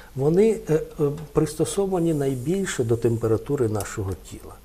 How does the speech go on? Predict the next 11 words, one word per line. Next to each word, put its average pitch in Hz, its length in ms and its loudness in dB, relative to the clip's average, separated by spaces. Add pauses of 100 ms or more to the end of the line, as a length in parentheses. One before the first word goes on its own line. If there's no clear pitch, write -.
(400)
Тобто, 190 280 0
коли 165 220 4
температура 123 680 2
тридцять - 600 -2
і 110 40 -4
за 143 180 -2
тридцять, 110 420 -2 (760)
вони 127 240 0
відчувають 92 500 -2
себе 85 260 -6
комфортно 156 560 -4